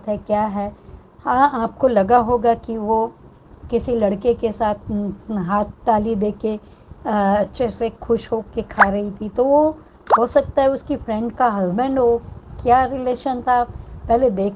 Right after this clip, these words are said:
तो लेती है, आप किसी के भी चरित्र पे उंगली उठाती हो और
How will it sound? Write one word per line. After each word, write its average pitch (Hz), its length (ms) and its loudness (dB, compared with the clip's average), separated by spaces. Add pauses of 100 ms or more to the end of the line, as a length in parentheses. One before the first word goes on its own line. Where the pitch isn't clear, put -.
तो 262 100 2
लेती 240 360 -4
है, 240 60 4
आप 240 220 2
किसी 240 300 -8
के 240 140 0
भी 240 120 -2
चरित्र 220 500 -4
पे 226 220 -2 (380)
उंगली 233 300 2
उठाती 233 460 2
हो 233 80 4
और 220 120 -2